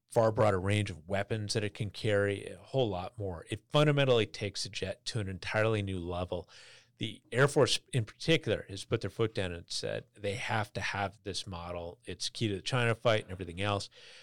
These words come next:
So we really tried to define it. It's very classified and all of that. And so we tried to take a wave top approach to make sense of it. And so the reports are on the website.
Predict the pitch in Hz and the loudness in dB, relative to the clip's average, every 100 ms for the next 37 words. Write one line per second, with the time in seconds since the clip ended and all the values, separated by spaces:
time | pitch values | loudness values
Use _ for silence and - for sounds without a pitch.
0 | _ - 135 180 175 - 127 98 95 - | _ 4 8 10 8 8 4 2 -10 -8
1 | 92 92 92 - 107 120 143 - 87 87 | -6 -6 -6 -10 -8 -2 -2 -2 -8 -10
2 | - 87 85 90 87 87 90 90 - 98 | -10 -12 -12 -12 -12 -6 -6 -4 -6 -6
3 | - 110 101 90 87 - - 92 87 - | 0 2 2 0 -10 -12 -12 -8 -10 -8
4 | - 85 85 - 87 - 87 82 - - | -8 -8 -10 -8 -8 -8 -14 -12 -8 -8
5 | 87 - 80 - _ 101 95 - 107 95 | -8 -12 -16 -20 _ -10 -4 0 2 2
6 | - - - _ - 107 - 143 135 127 | -2 -20 -20 _ 2 2 8 8 8 4
7 | 107 92 101 120 - 147 131 | 4 2 4 4 6 4 4